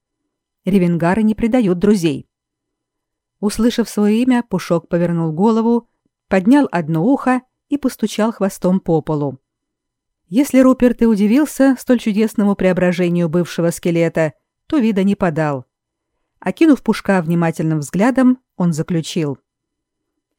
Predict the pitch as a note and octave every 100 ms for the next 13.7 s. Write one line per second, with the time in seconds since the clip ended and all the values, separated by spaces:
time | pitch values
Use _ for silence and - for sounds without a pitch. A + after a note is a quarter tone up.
0 | _ _ _ _ _ - F3+ B3+ C#4+ C#4+
1 | B3+ G#3+ G3 G#3 A#3 G#3+ G#3+ G#3 G#3 G3+
2 | G#3 A3 G#3+ F#3+ G#3+ A#3 A#3 D3+ D3 B2+
3 | _ _ _ _ F3+ E3+ F3+ F3 E3+ -
4 | E3+ - E3+ F3 E3 D#3 D#3+ - D3+ E3+
5 | - D3 D3+ E3 D3 D#3+ E3 E3+ F3 E3
6 | D#3 E3 D#3+ E3 E3 F3 E3 G3 D3+ C3
7 | _ _ _ _ _ _ _ D#3+ G#3 F4
8 | - G#3 F#3+ C4 A3 A#3+ G#3 F3+ D#3+ D#3
9 | - C#4+ - D#3+ D3+ A3+ - E3+ C#3+ D#3
10 | D#3 - _ _ _ E3+ E3 E3 D#3+ F3+
11 | E3+ D#3+ C#3+ - - _ _ _ _ _
12 | _ _ _ _ - A#3 G#3+ A#3 C4+ -
13 | G#3+ F#3 B3+ A3 D#3+ C#3 -